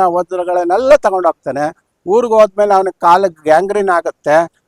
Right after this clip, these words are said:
ಅವನಿಗೆ ಸ್ಮೆಲ್ ಬರ್ತಾ ಇರ್ತದೆ, ಅವನ ಸಾವು ಖಚಿತ ಅನ್ನೋದು ಗೊತ್ತಾಗುತ್ತೆ. ಇಷ್ಟು ಲಕ್ಷಾಂತರ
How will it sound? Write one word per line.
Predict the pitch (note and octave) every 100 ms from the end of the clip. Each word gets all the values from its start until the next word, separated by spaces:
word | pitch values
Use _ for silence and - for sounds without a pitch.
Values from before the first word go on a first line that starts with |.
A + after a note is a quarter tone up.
| -
ಅವನಿಗೆ | D#3 F#3 F3+ F3+ D3+
ಸ್ಮೆಲ್ | - F3 G#3+
ಬರ್ತಾ | A3+ F#3 - F#3
ಇರ್ತದೆ, | E3 - C#3+ D3 E3 - _ -
ಅವನ | E3+ -
ಸಾವು | E3 E3+ A3 G3+
ಖಚಿತ | G3 F3 A#3 B3 A3
ಅನ್ನೋದು | G#3 G3+ F3
ಗೊತ್ತಾಗುತ್ತೆ. | F3 F#3+ F3+ D#3+ - D#3 D#3 - _ -
ಇಷ್ಟು | D#3 - _ B3+ B3
ಲಕ್ಷಾಂತರ | G#3 F3 - G#3+ A#3 A3+ A#3